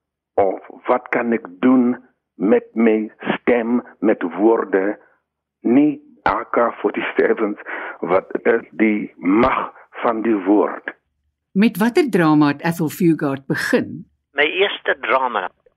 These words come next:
Speaker 3: in Engels klas in The Devil. Ek was seker soos, so om en by sewenentwintig jaar oud toe ek dit geskryf het, ja.
Speaker 2: Ethel, waarom die drama as medium?
Speaker 3: En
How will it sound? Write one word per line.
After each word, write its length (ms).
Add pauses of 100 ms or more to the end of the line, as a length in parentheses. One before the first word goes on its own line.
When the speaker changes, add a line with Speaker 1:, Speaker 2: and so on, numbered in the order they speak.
(520)
Speaker 3:
in 160
Engels 460
klas 320
in 160
The 160
Devil. 400 (480)
Ek 160
was 240
seker 240
soos, 420 (360)
so 300
om 120
en 120
by 260 (180)
sewenentwintig 880
jaar 220
oud 220 (180)
toe 160
ek 120
dit 140
geskryf 500
het, 140
ja. 220 (680)
Speaker 2:
Ethel, 540 (260)
waarom 720
die 220
drama 600
as 160
medium? 680 (1300)
Speaker 3:
En 80